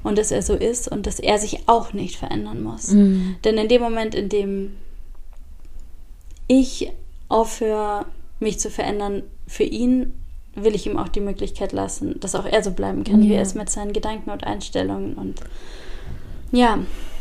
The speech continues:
Speaker 1: all den Bedürfnissen, die er auch hat.
Speaker 2: Mhm.
Speaker 1: Und, ähm,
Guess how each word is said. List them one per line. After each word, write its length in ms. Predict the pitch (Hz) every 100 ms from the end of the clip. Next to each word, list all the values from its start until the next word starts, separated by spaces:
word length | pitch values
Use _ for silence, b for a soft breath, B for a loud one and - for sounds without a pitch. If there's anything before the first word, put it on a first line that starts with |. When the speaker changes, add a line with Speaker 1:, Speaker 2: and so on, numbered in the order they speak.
| B B - - -
Speaker 1:
all 120 | 220
den 140 | 220
Bedürfnissen, 540 | 208 220 214 226 - 202
die 120 | 202
er 220 | 196 208
auch 200 | 180 -
hat. 320 | 175 - - -
Speaker 2:
Mhm. 140 | 190
Speaker 1:
Und, 480 | 196 196 190 185 -
ähm, 520 | 196 196 190 190 196